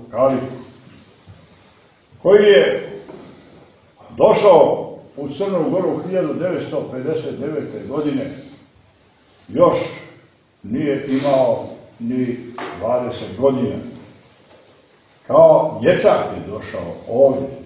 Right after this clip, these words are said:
i tu ostao u ove naše svetinje. I vrlo brzo, čim je to bila prilika, čim se to moglo, crkva je na njegova mladoraška pleća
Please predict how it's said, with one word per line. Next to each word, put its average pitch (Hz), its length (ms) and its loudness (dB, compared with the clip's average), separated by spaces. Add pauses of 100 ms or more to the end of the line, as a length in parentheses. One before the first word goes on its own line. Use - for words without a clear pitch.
(120)
i 123 180 -10
tu 151 160 -4 (140)
ostao 143 640 2
u 147 140 -2
ove 147 180 0
naše 143 320 -2
svetinje. 170 680 -4 (1600)
I 180 220 2 (280)
vrlo 233 340 6
brzo, 202 560 6 (600)
čim 220 360 0
je 202 220 0
to - 420 2 (140)
bila 196 640 0
prilika, 170 600 -2
čim 190 180 -6
se 180 220 -8
to 165 200 -2
moglo, 190 600 -2 (960)
crkva 214 340 2
je 180 440 4
na 170 100 -4
njegova 202 420 2
mladoraška 202 800 2
pleća 214 400 0